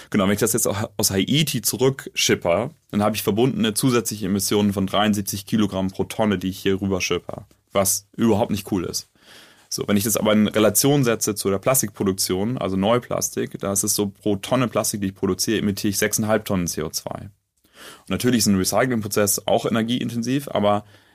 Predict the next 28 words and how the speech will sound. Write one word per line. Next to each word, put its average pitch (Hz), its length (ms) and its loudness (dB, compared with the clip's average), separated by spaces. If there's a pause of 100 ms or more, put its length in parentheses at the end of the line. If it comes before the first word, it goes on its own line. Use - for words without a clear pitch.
(300)
so, 104 300 2
ich, - 300 -6
ich 101 100 -2
spare 117 340 2
trotzdem 113 380 -2
so 101 100 -2
fünfzig 139 480 0
Prozent 110 400 0
C - 120 0
O 98 80 2
zwei, 110 580 0
obwohl 110 560 4
ich 123 140 -4
etwas - 240 -2
zurückschippere. - 840 -2 (600)
Und 113 280 2
diese 117 220 0
Quantifizierung 131 760 2
hat 117 140 -2
für, 113 220 -2
war 110 100 2
für 110 140 -2
mich 113 240 0
wie 110 80 2
so 107 120 0
ein 104 160 4
Missing 113 440 2
Link, 117 520 0